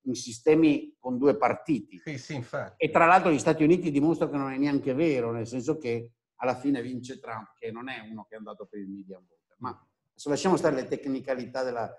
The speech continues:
Speaker 1: de-, de-, de-, de-, de-, de-, dei sistemi elettorali, eccetera. Proprio a livello culturale, perché in Italia tutti vanno per la moda della distribuzione?
Speaker 2: Eh, vanno per la moda, esatto. Secondo
Speaker 1: Per
Speaker 2: me vanno
Speaker 1: per quella
Speaker 2: Ah.
Speaker 1: frazione della popolazione che è minoritaria rispetto al totale del paese, però è la più frequente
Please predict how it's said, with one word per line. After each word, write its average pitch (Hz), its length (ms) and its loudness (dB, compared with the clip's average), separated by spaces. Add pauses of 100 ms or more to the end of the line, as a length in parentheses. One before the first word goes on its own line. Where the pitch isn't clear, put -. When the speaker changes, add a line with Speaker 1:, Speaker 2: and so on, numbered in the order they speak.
(340)
Speaker 1:
de-, 107 220 -6
de-, 107 180 -4
de-, 107 160 -12
de-, 101 180 -18
de-, - 0 -
de-, - 400 -20 (840)
dei 104 140 -16
sistemi 127 400 -4
elettorali, 123 560 -2
eccetera. 104 420 -10
Proprio 170 220 -6
a - 20 -4
livello 254 300 4
culturale, 120 440 -6
perché - 460 -4
in 113 160 -6
Italia 120 460 -4
tutti - 300 -12
vanno 127 580 -6 (200)
per 143 220 4
la 139 180 6
moda 135 420 2
della 123 180 -2
distribuzione? 113 960 -4
Speaker 2:
Eh, - 20 2
vanno 175 240 2
per 208 140 0
la 226 100 2
moda, 143 460 4
esatto. 120 640 -2
Secondo 170 300 -4
Speaker 1:
Per 226 100 0
Speaker 2:
me 196 40 -2
vanno 127 340 -4 (300)
Speaker 1:
per 185 200 0
quella 214 200 8
Speaker 2:
Ah. - 20 8
Speaker 1:
frazione 202 500 2
della 220 160 6
popolazione 170 640 2
che 190 140 0
è 190 40 2
minoritaria 220 920 6
rispetto 135 440 -2
al 147 120 0
totale 139 320 -2
del 135 180 -2
paese, 123 360 -4
però 247 200 2
è 208 60 4
la 214 100 4
più 190 140 -4
frequente 160 840 -4